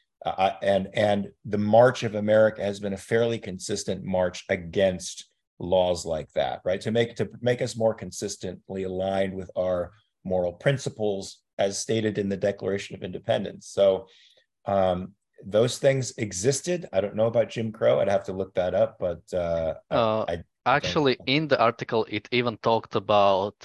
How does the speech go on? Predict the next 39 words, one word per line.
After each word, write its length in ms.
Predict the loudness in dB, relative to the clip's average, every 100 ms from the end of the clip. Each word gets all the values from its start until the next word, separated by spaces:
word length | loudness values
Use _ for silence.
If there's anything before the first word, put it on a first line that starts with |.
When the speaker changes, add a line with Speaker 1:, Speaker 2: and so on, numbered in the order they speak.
| -8 0
Speaker 2:
uh, 260 | 0 0 -2
maybe 300 | 0 0 0
some 200 | -4 -2
possible 440 | -2 -2 -2 0
reparations 600 | 0 0 0 0 -2 -8
for 160 | -8 -8
the 120 | -6
people 320 | -6 -4 -4
who 80 | -2
were 140 | -2 -2
forced 500 | -2 -2 -2 -6 -10
into 580 | -10 -6 -4 -2 -6 -12 -20 _
labor 300 | 0 0 0
camps 360 | -2 -4 -4 -8
during 220 | -10 -8
the 80 | -6
World 240 | -2 -2
War 120 | -4 -6
Two, 240 | -6 -6 -6 _ -20
specifically 560 | -10 -6 -6 -8 -6 -2
the 120 | -2
Speaker 1:
Well, 140 | -4 -4
Speaker 2:
Japanese 520 | 0 0 2 2 6
Speaker 1:
there, 100 | 6
Speaker 2:
residents. 340 | 6 2 -6 4
Speaker 1:
there 240 | 6 8
already 360 | 6 4 2 4
was. 520 | 6 6 6 0 -8
I 80 | -8
think 220 | -6 -6
it 140 | -2
said 160 | 0 2
in 120 | 2
nineteen 360 | 0 -2 -2 0
eighty-eight 480 | 0 2 2 2
there 180 | -2 -2
was 180 | -4 -6
a 60 | -6
twenty, 400 | -2 -2 -2